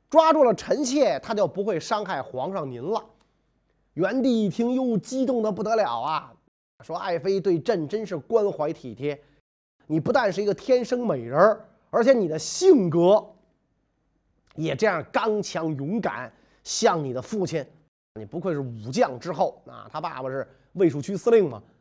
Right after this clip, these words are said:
所以这个元帝对这个冯昭仪啊，冯婕妤后来的这个冯昭仪倍加敬重，是再三感叹啊。而这个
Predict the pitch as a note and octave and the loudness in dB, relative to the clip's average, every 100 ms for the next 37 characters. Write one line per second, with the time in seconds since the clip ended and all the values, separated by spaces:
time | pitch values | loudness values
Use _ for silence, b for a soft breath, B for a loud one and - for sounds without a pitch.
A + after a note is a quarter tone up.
0 | _ _ _ _ _ - B3+ D#4+ D4+ C#4+ | _ _ _ _ _ 8 12 12 12 10
1 | C4 A#3+ A3+ A3+ D4 D#4 C4+ A3 B3+ A#3 | 8 6 6 4 4 2 2 4 6 6
2 | G#3 F#3+ F3 - G#3 B3+ A#3 A#3 G#3+ F#3 | 6 2 0 0 -2 0 2 2 2 2
3 | G3 - D#3+ C#3 - _ _ _ - - | 0 -2 -4 -6 -8 _ _ _ -12 -8
4 | G3 F3+ F#3 F3 E3+ E3+ G3+ F3 F#3+ F3+ | -6 -2 -2 0 -2 0 -2 0 -2 -2
5 | D#3 - D#3 F#3 F3+ F3 C#3 D3+ D3+ _ | -4 -6 -8 -4 -2 -2 -4 -8 -10 _
6 | _ - E4+ C4 F3+ C3+ A#2+ G#3 D#3+ - | _ 0 2 2 -4 -6 -6 -6 -6 -12
7 | C3+ - C#4+ E3+ B2 F#3+ D#3 G#2+ - B2+ | -12 -4 -2 -2 -4 -4 -4 -6 -14 -14
8 | - - A#3 D#3 B2+ - G3 D#3 A2+ _ | 0 0 0 -6 -10 -6 -6 -6 -10 _
9 | _ _ _ _ _ _ _ - D#3+ B2 | _ _ _ _ _ _ _ -8 -6 -6
10 | G#2 A#3+ - _ _ _ _ _ - C#3 | -2 -4 -4 _ _ _ _ _ -14 -14
11 | G#2 - E3 D#3+ B3+ F#3 E3+ | -14 -12 -6 2 4 4 2